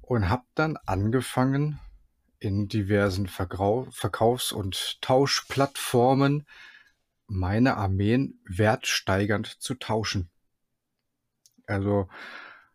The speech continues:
ich hab dann angefangen mit einer Korn-Armee aus der Grundbox von A O S und, äh, bin am Schluss geendet bei einer Korn-Dämonen-Armee mit knapp dreitausend Punkten. Und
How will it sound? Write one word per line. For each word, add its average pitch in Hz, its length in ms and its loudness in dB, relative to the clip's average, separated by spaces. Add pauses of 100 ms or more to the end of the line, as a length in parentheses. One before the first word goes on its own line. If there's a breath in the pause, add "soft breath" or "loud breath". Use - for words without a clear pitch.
(160 loud breath)
ich 104 200 0
hab - 180 0
dann 113 160 2
angefangen 139 680 0
mit 113 160 0
einer 101 280 0
Korn-Armee 127 840 0
aus 117 200 -4
der 101 140 -2
Grundbox 117 580 0
von 101 220 -4
A 95 220 0
O 92 160 -2
S - 420 -6 (1120)
und, 113 560 0
äh, 110 380 2 (420)
bin 120 280 2
am 101 160 -2
Schluss 117 520 -2
geendet 135 760 2
bei 113 120 4
einer 110 300 2
Korn-Dämonen-Armee 117 1600 4
mit 120 160 4
knapp - 240 -4
dreitausend 95 600 -2
Punkten. 90 400 -6 (1300 loud breath)
Und 98 360 -2